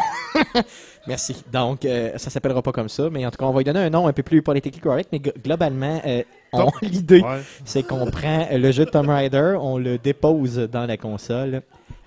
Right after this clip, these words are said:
Speaker 1: et on défonce le jeu.
Speaker 2: Mais comment tu vas
Speaker 1: Donc,
Speaker 2: faire,
Speaker 1: euh,
Speaker 2: Stéphane ? Tu l'as acheté en version digitale ?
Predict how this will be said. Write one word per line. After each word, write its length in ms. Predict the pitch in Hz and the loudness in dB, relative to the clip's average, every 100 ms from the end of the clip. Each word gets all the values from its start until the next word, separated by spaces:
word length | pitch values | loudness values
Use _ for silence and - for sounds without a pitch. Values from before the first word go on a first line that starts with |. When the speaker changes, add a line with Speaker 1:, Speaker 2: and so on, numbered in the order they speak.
| - | 0
Speaker 1:
et 320 | 135 147 143 - | 4 4 2 -2
on 200 | 120 123 | -2 -2
défonce 480 | 123 127 - 143 - | -2 -4 -2 -6 -4
le 160 | 131 120 | -2 -2
jeu. 200 | 117 123 - | -4 -10 -14
Speaker 2:
Mais 160 | - 120 | -14 -8
comment 160 | 131 | -2
tu 60 | 127 | 0
vas 40 | |
Speaker 1:
Donc, 140 | 117 117 | 0 -2
Speaker 2:
faire, 100 | 196 | -4
Speaker 1:
euh, 60 | 110 | -4
Speaker 2:
Stéphane ? 300 | 101 175 131 117 _ | -8 -12 -16 -20 _
Tu 60 | 107 | -12
l'as 80 | 104 | -10
acheté 240 | 110 139 | -8 -8
en 100 | 139 | -8
version 280 | 120 - 127 | -8 -10 -12
digitale ? 420 | 110 101 - | -12 -16 -14